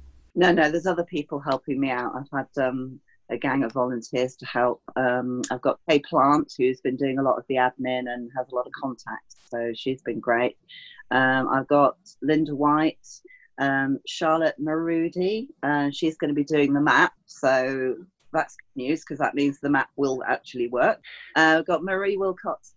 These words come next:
Perks, uh, Annie Nichols, Julie Farmer, and also Paul Williams as well. So there's a little gang of us in a little, um, messenger group,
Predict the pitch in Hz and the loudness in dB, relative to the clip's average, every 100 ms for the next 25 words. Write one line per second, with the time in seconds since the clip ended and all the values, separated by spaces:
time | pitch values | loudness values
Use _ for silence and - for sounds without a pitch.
0 | 175 143 135 - _ - - - - 135 | -8 -6 -6 -8 _ -20 -20 -20 -14 -10
1 | 135 165 175 170 151 - 139 139 143 - | -8 -6 -4 -4 -6 -8 -6 -6 -6 -10
2 | - 185 165 160 151 139 139 139 - 143 | -4 0 2 0 0 0 2 2 2 0
3 | 139 156 147 - 147 139 135 120 123 127 | 0 -2 -4 -2 0 2 0 -2 -6 -8
4 | 143 127 139 135 135 139 - _ _ - | -10 -6 -2 -2 -2 -6 -20 _ _ -2
5 | 139 139 131 147 143 - 135 135 131 135 | 2 2 0 0 -2 -2 -2 2 2 2
6 | 139 - - 139 131 139 - 131 139 _ | -2 -6 -6 -6 -2 -4 -2 -4 -4 _
7 | _ 135 131 139 135 123 135 139 135 120 | _ -8 -4 -6 -8 -4 -4 -2 -4 -4
8 | 127 123 123 | -4 0 0